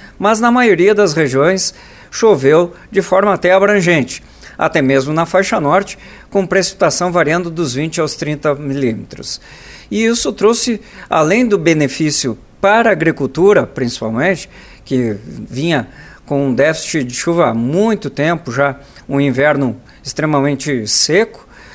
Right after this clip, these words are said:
eh, um dos mais secos desses últimos anos aqui no estado. Tivemos agora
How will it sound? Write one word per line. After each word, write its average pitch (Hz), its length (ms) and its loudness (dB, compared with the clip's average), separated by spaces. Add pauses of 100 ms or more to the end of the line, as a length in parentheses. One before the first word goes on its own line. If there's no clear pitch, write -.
(160)
eh, 123 160 0
um 139 240 -2
dos 131 220 -4
mais 139 320 0
secos 175 480 0
desses 135 480 -2
últimos 131 580 -6 (400)
anos 156 440 0
aqui 139 240 0
no 127 120 2
estado. 151 520 0 (640)
Tivemos 160 500 0
agora 165 520 2